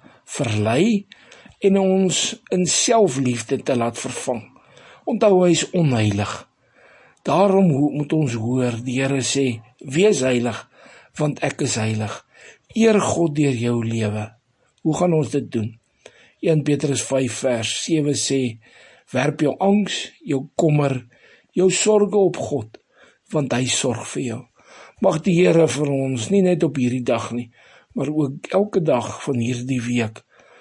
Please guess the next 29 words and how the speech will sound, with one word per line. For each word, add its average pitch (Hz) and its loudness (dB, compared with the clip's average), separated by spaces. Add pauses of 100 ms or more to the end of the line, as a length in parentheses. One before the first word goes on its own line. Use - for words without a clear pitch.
(220)
vir 160 -2
ons 131 -2
hierdie 151 0
waarheid 147 2
bevestig 143 -6 (280)
en 143 -6
ons - -8
veilig 123 -2
hou 117 -2
in 117 -2
sy 117 -4
Vaderhande. 107 -4 (600)
Kom 196 2
ons 143 -2
bid 120 -4
saam. 107 -4 (1300)
Hemelse 139 0
Vader, 143 2 (560)
dankie 185 0
vir 208 0
u 190 -2 (120)
liefde. 107 -6 (1040)
Die 175 -4
vyand 190 4
wil 160 4
ons 139 0
aandag 139 -2
van 127 -4
u 143 -4